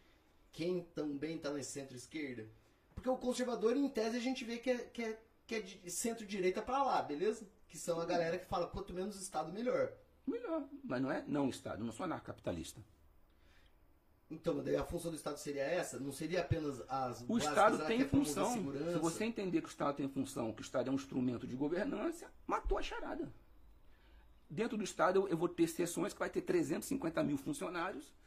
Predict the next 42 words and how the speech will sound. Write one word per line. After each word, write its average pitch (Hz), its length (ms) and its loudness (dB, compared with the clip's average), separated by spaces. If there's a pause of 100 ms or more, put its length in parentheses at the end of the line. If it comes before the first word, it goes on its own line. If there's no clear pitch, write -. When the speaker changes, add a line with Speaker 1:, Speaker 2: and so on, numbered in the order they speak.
(180)
Speaker 2:
com - 100 -2
porta-aviões, 160 760 4
bazuca, 127 720 2
canhão. 160 500 2 (720)
E 269 60 4
eu 254 80 2
vou 226 100 2
ter 208 140 6
lugares 208 440 2
que 392 100 -4
não 453 60 -6
tem 480 180 -2
que 466 60 -10
ter 494 80 -2
ninguém. 440 380 4 (800)
Eu - 80 -2
não 180 60 -2
tenho - 160 -2
que - 60 -18
ter - 120 0 (120)
fábrica 139 380 6
de 104 80 -4
camisinha. 110 520 -4 (680)
Não 427 40 -8
preciso 440 360 -2 (560)
disso. - 220 -12
Por - 180 -20
que 330 100 4
que 440 60 4
eu 427 40 0
tenho 311 180 2
uma 277 40 -2
quarenta 123 260 -6
camisinha? 107 340 -4 (1300)
Então, - 200 -2 (380)
são 175 120 0
coisas 175 240 0
necessárias. 302 460 -2 (200)
Mas 139 180 0
aí 160 200 6
eu 185 100 6
tenho, 190 260 4